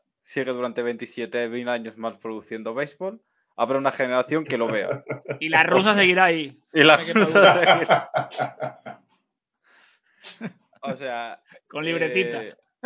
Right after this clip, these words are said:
Speaker 1: con libretita. O sea, es una vez de cada veintisiete mil temporadas, en un partido en concreto, puede suceder esto, y lo hemos visto. O sea,
Speaker 2: Es
Speaker 1: que
Speaker 2: que... Hay, a veces, eh,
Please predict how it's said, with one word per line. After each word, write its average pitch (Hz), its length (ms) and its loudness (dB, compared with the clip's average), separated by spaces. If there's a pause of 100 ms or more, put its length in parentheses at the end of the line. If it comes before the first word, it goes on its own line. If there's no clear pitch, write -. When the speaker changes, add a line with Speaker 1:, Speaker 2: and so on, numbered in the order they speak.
(140)
Speaker 1:
con 127 120 -6
libretita. 123 580 -10
O - 920 -20
sea, 123 260 -8
es - 320 -20
una 170 220 -6
vez 180 240 -10
de 185 120 -10
cada 143 200 -2
veintisiete 127 800 -8
mil 156 400 -10
temporadas, 143 800 -12 (460)
en 139 160 -8
un 190 160 -8
partido 160 400 2
en 151 60 -4
concreto, 151 580 -8
puede 160 560 4 (1160)
suceder 127 520 -2
esto, 98 320 -10
y 107 40 -10
lo 120 80 -8
hemos 131 200 -12
visto. 104 280 -18
O - 300 -18
sea, 95 320 -6
Speaker 2:
Es 90 100 -8
Speaker 1:
que 113 80 -2
Speaker 2:
que... 170 420 0 (300)
Hay, 175 400 4
a 156 140 0
veces, 202 640 -2
eh, 151 400 -8